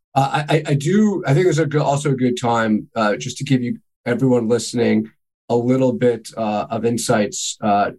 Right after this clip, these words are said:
to Nourished R X, which is a great partner for us. We're go-, gonna be covering a lot around cardiometabolic and, and food and nutrition and social drivers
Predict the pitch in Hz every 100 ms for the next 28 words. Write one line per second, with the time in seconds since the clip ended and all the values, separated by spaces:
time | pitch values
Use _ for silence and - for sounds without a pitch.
0 | - 120 113 107 85 - _ _ 120 120
1 | 110 - 104 98 98 - 147 104 92 95
2 | 80 - 110 113 104 - 113 101 92 95
3 | 98 87 92 - 110 107 - - 117 98
4 | - 107 98 95 92 101 104 104 - 98
5 | 95 95 98 101 - _ _ _ _ _
6 | _ - 156 156 139 135 123 127 127 127
7 | 123 123 - 113 110 107 107 104 104 -
8 | - - 147 143 123 113 110 107 - 127
9 | - 127 120 107 104 101 - - 120 -
10 | 107 117 107 104 110 107 -